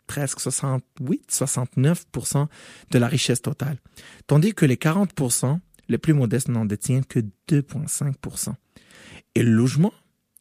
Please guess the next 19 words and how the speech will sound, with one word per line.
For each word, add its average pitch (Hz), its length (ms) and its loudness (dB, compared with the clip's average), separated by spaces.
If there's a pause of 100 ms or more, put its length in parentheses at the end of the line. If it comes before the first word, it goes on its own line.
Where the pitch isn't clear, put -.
(200)
est 135 80 2
devenu 190 400 4
l'un 196 300 2
des, 127 320 2
des, 107 280 0
des, 95 420 -2
des 101 140 -2
plus 165 300 -2
puissants 143 640 -2
amplificateurs 147 1400 -2 (520)
d'inégalités. 110 840 -6 (1120)
Je - 140 -12
peux 185 100 4
dire 190 220 0
que 185 100 4
les 151 140 6
prix - 260 0
ont 151 100 4
explosé. 120 640 -2